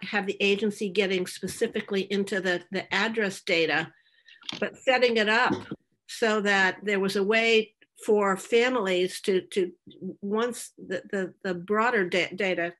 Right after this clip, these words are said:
not the granular level data, data was, was addressed, but something such that if monies were to become available, that families who were in those areas or were identified by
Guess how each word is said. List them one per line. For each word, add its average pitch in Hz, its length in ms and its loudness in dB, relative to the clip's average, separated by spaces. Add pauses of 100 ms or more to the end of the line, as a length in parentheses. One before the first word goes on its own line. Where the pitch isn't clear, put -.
not 208 300 -6
the 196 180 -6
granular 202 540 0
level 170 300 -2
data, 160 360 -2 (260)
data 180 320 -2 (520)
was, 190 280 -2
was 185 500 -4
addressed, 170 560 -2 (500)
but 202 200 -4
something 226 380 0
such 226 380 0
that 196 400 2 (840)
if 254 300 4 (180)
monies 220 640 2
were 240 340 4
to 233 160 -2
become 202 380 0
available, 185 840 0 (140)
that - 260 -4
families 202 760 0 (520)
who 202 120 6
were 190 200 0
in 233 180 0
those 180 340 0
areas 175 460 0
or 175 120 -2
were 175 240 -4 (120)
identified 185 720 -4 (120)
by 185 280 -4